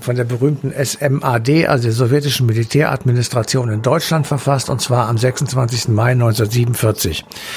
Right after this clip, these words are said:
Und, ähm, da war festgelegt, dass alles das, was im Erzgebirge f-, an Uranabbaubetrieben vorhanden ist, das wird jetzt sowjetisches Eigentum.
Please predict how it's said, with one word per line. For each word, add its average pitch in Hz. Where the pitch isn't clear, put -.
Und, 117
ähm, 123
da 135
war 135
festgelegt, 165
dass 135
alles 180
das, 160
was 143
im 127
Erzgebirge 143
f-, -
an -
Uranabbaubetrieben 147
vorhanden 156
ist, 160
das 113
wird 143
jetzt 139
sowjetisches 120
Eigentum. 170